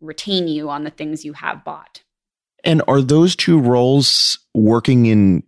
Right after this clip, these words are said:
Speaker 2: concert in some way, or how do you create alignment so you have a great experience on the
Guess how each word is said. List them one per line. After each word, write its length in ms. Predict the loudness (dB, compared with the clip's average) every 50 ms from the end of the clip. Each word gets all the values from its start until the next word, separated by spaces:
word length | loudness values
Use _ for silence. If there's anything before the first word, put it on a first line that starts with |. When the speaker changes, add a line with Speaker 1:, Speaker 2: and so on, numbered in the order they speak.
| _ _ _ _ _ _
Speaker 2:
concert 560 | -10 -4 -2 0 0 0 0 0 0 0 0 0 0
in 160 | 0 2 2
some 320 | 2 0 0 2 2 4
way, 180 | 4 4 2 2
or 100 | 2 0
how 180 | 0 -2 0 2
do 80 | 4
you 120 | 4 2 2
create 600 | 0 -4 -2 0 0 2 2 0 0 -2 _ _ _ _ _ _ -4 -2
alignment 680 | 2 2 2 2 2 2 2 2 2 2 2 0 -2 -2
so 680 | -4 -2 0 0 0 2 2 2 2 2 0 -2 -4 _ _ _ -4
you 160 | 0 2 2
have 240 | 2 2 0 -2 0
a 80 | -2 0
great 220 | 0 0 0 0
experience 580 | 0 -2 -4 -4 -2 -2 0 0 0 0 0 0
on 140 | 0 0 0
the 360 | 0 0 0 0 -2 -4